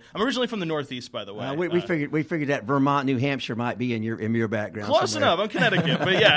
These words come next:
Speaker 1: absolutely.
Speaker 2: It's
Speaker 1: Right
Speaker 2: one of
Speaker 1: ar-,
Speaker 2: those
Speaker 1: right
Speaker 2: small,
Speaker 1: around the
Speaker 2: funny
Speaker 1: corner.
Speaker 2: states. Squares, Vermont.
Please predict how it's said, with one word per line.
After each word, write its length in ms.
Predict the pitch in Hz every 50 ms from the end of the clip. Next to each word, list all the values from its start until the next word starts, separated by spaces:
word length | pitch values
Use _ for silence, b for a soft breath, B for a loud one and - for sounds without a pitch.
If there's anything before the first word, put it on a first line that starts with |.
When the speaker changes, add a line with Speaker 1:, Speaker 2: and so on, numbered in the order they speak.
| 165
Speaker 1:
absolutely. 420 | 185 185 - - 196 175 160 139 131
Speaker 2:
It's 100 | 131 -
Speaker 1:
Right 80 | 160 233
Speaker 2:
one 80 | 262
of 40 | 254
Speaker 1:
ar-, 40 | 226
Speaker 2:
those 140 | 190 - 170
Speaker 1:
right 60 | 180
Speaker 2:
small, 100 | 185 190 185
Speaker 1:
around 100 | 180 165
the 40 | 165
Speaker 2:
funny 140 | 185 175 160
Speaker 1:
corner. 120 | 143 127
Speaker 2:
states. 300 | 113 143 127 123 120 -
Squares, 500 | - - 147 156 160 151 143 135 123 - - -
Vermont. 960 | - 123 131 131 127 123 113 - - 117 123 110 113 - 113 120 - 135